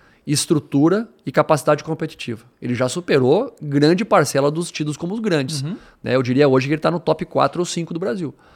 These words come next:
Speaker 1: superando grandes, grandes clubes, sabe? Só que em termos de valorização pra grande mídia não existe, cara,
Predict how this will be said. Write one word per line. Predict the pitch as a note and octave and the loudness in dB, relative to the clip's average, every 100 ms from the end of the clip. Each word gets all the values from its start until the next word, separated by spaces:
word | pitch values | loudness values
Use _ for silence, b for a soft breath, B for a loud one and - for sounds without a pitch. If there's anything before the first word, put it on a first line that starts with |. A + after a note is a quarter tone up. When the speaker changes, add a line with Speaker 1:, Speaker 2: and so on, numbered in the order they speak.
| b b | b b
Speaker 1:
superando | - B2+ C3 A#2+ E3+ | -14 -4 2 2 6
grandes, | D3 D#3+ F#3+ | 8 8 8
grandes | F#3+ D#3 F#3 | 2 0 0
clubes, | - B2+ - - b b b b | -2 -4 -6 -20 b b b b
sabe? | - A2+ B2+ - - | -4 0 -2 -4 -12
Só | - D3 | 0 2
que | C#3 G#3+ | 2 0
em | A3+ | -4
termos | - D3 C#3+ | -2 0 2
de | C3+ | 4
valorização | D3+ F3 E3+ D3 C#3+ - C3 | 6 8 8 6 2 0 -2
pra | D3 | -2
grande | D3+ F3+ | -2 -2
mídia | G3+ A3+ | -4 -4
não | G#4 | -4
existe, | A4 B3 C4 - | -2 -2 -2 -6
cara, | - - | -12 -14